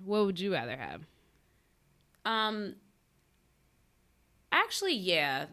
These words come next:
Speaker 2: that makes sense because you can still use your hands. Fine. I mean, you wouldn't be able to, like, open a lot of things because they won't be hard.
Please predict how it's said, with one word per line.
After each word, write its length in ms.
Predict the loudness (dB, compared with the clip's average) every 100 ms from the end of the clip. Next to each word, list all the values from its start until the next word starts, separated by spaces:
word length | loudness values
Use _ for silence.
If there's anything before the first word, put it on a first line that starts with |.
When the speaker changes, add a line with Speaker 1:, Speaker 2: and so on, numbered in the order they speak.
| 4
Speaker 2:
that 200 | 6 6
makes 200 | 2 0
sense 340 | -2 -2 -2
because 340 | -2 0 0 2
you 80 | -2
can 120 | -4
still 260 | 0 2
use 240 | 2 2 2
your 140 | 2
hands. 800 | 4 6 8 8 6 0 -8 -10 -16 _ _ _ -4
Fine. 520 | 2 4 6 6 4
I 100 | 2
mean, 160 | 2 0
you 120 | 0
wouldn't 280 | 0 0 0
be 200 | -4 0
able 300 | 2 2 0
to, 60 | 0
like, 240 | 0 -2 -4
open 340 | -6 -2 -2
a 80 | 0
lot 220 | 2 2
of 100 | 2
things 480 | -4 -4 -2 -4 -8
because 380 | -12 -10 -8 -4
they 120 | -6
won't 340 | -6 -6 -6 -6
be 140 | -12
hard. 680 | -12 -10 -6 -4 -4 -6